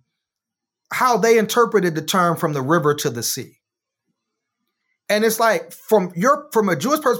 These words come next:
perspective, they're like, "We look at that as you don't want Jewish people in this area at all." And it's based on a historical experience that Jewish people have. They were forced out of different places. So now if I put myself in a person's shoes that's had that experience,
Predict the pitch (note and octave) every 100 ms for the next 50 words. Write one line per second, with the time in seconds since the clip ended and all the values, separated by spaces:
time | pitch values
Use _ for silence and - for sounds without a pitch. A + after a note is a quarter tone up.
0 | G#3 A3+ E3+ F3+ A3+ E3+ B2 A#2+ - -
1 | C#3 C#3+ C4+ B3 F#3+ F3 G#3 D#3+ C#3 F#3+
2 | F3 D#3 C#3+ E3 D3 B2+ F3 D#3+ F#3+ C#3+
3 | C3+ E3+ F3 D#3+ - D#3+ E3 D3 A#2+ -
4 | A3+ C4+ - - _ _ _ _ _ _
5 | _ A#3 A#3+ D3 C3 A#3 D#4 - - G3
6 | F#3+ F3 E3 F3+ - _ F#3 A3+ - -
7 | C4 C4+ C#4 B3 G3+ - B3+ D4 B3 G3+
8 | G3+ A#3 A#3 G#3+ E3 D#3 A#3+ C4+ G#3+ G#3
9 | - _ _ _ _ B3+ B3 G#3+ - C#4
10 | D4+ C#4 - - B3 C#4+ A3 A#3 A#3 G#3
11 | - D4+ D#4 A#3 - - - D4 C#4+ D#4+
12 | - C#4+ - F#4 D4+ C#4 - C#4+ B3+ A#3
13 | A3+ - B3+ B3+ G3 - B3+ C4 G3+ F3
14 | - A3 A3 F3+ C#3+ - - A3+ B3+